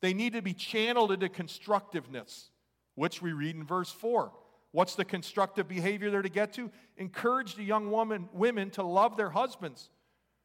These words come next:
to love their children. That's what they're called to do, to do what's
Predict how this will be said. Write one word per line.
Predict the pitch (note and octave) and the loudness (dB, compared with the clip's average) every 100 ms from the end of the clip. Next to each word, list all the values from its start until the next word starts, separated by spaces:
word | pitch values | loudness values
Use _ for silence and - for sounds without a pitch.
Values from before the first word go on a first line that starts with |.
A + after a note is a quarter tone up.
| _ _ | _ _
to | - | -6
love | E3 F#3 D#3+ | 0 0 0
their | E3+ | -4
children. | E3 F3+ C#3+ B2 A#2 _ _ _ _ _ - | -6 -8 -10 -12 -20 _ _ _ _ _ 0
That's | A3 A3+ | 0 2
what | F#3+ | -2
they're | F3+ | -2
called | E3 F3+ F3+ | -2 0 0
to | F3+ | -2
do, | E3 G#3+ C3+ - _ _ _ - | -6 -6 -8 -12 _ _ _ -6
to | G3 | -2
do | A#3+ | 0
what's | A#3+ G3 - | 2 0 -2